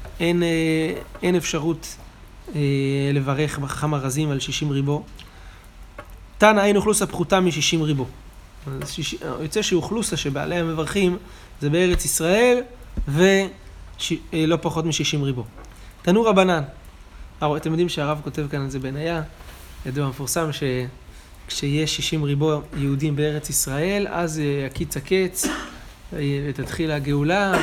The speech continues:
וזה, זה מה שהיה כשעם ישראל, אה, ב-,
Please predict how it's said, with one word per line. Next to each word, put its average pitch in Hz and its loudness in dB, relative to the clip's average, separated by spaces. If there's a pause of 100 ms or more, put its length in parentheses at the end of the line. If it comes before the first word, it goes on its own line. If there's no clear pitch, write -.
וזה, 160 0 (640)
זה 147 -2
מה 156 0
שהיה 151 0
כשעם 147 -4
ישראל, 143 -4
אה, 139 -4 (120)
ב-, 131 -6